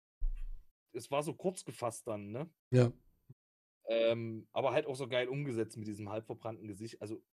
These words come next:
Speaker 1: ne? Ähm, und dass, dass er vorher quasi schon,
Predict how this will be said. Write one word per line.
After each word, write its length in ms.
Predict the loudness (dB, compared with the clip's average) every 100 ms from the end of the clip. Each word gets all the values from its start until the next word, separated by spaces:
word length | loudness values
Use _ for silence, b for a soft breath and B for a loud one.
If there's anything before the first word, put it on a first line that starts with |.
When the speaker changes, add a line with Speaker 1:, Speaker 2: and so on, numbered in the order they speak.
| _
Speaker 1:
ne? 240 | -8 -8 -10 _ _ _ -6
Ähm, 640 | -2 0 -2 -4 -8 -10
und 180 | -8 -6
dass, 200 | -6 -6
dass 180 | -8 -4
er 100 | -4
vorher 400 | -4 0 2 2
quasi 420 | 0 -4 -4 -4 -6
schon, 400 | -6 -8 -10